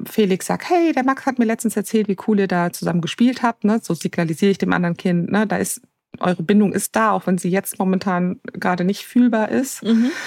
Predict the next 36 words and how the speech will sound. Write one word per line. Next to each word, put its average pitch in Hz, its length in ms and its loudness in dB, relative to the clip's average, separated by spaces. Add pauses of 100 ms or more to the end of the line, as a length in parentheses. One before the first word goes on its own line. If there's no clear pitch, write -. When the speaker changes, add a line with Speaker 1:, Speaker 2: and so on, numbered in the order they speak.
(380)
Speaker 1:
So 175 60 2
ein 175 260 2
Satz 180 240 -2
wäre 170 120 0
zum 180 180 -2
Beispiel 170 560 0
jetzt - 240 -4
gra-, - 260 -8
in - 460 -4
Bezug 180 320 -2
auf, - 280 -2
auf, 165 440 -2
auf 165 140 -4
Fremde, 185 460 2
wenn 165 140 0
ich 156 100 -6
dann 160 240 -2
sowas 156 400 -4
sage 160 320 -2
wie, 165 200 -2 (440)
ähm, 160 680 0 (560)
"Lina 180 300 4
kann 185 200 0
total 170 300 2
gut 254 240 4
sprechen, 165 480 -4
ne? 233 160 0 (400)
Das - 160 -10
macht 190 220 0
sie, 208 80 2
wenn 180 140 4
sie 165 80 0
sich 170 160 0
sicher 165 260 -2
genug 143 280 -4
fühlt." - 560 -4